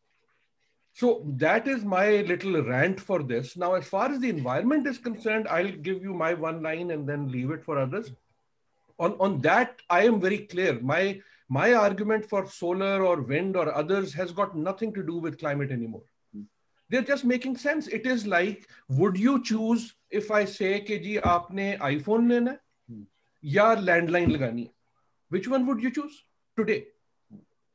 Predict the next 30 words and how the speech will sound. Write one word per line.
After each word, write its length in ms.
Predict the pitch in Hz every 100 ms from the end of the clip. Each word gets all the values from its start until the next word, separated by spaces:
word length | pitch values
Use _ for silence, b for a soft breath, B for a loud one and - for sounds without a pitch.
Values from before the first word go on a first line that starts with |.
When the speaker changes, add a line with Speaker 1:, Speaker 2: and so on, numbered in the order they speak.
| _ _ _ _ - -
Speaker 1:
Show 300 | - 214 240
me 120 | 294
the 100 | 269
person 300 | 240 226 247
who 60 | 247
would 140 | 247
say 160 | 254 254
कि 80 |
जी 80 | 277
नहीं 100 | 277
मैंने 220 | 240 240
iPhone 300 | 226 226 254
नहीं 120 | 262 277
लेना, 260 | 247 254
मुझे 280 | 240 214 233
जरा, 360 | 226 220 220 165
uh, 400 | 180 175 147 160
लैंडलाइन 460 | 170 190 202 220
लगा 240 | 196 131 117
दें, 120 | 139
मुझे 280 | 156 196 208
जरा 200 | 208 202
एमपी 320 | 190 196 214
फ़ोर 260 | 220 196
की 120 | 190 208
जगह 200 | 208 214
कैसेट 420 | 196 202 190 -
प्लेयर 200 | 185 156
ले 120 | 117
दें। 160 | 98